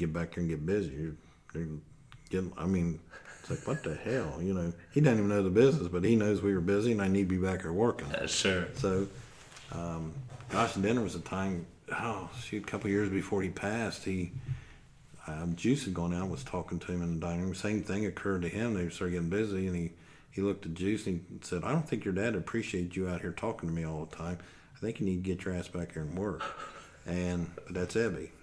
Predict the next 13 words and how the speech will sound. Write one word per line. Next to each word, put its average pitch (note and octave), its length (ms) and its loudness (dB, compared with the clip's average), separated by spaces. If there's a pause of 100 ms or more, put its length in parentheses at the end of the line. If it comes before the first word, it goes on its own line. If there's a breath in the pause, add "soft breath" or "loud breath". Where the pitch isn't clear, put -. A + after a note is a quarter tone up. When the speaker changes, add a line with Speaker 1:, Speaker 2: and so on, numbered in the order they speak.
(100)
Speaker 1:
you G2 120 2
know, F2 140 0
and F2+ 100 0
that's F2+ 160 0
Speaker 2:
Yeah. F#2 80 4
Speaker 1:
how. F#2 160 2 (440 loud breath)
So, A2 460 4 (460)
um, A2+ 400 2
but B2 100 2
I D3+ 80 10
had C#3 160 8
different A2+ 280 4
mentors, A#2+ 640 0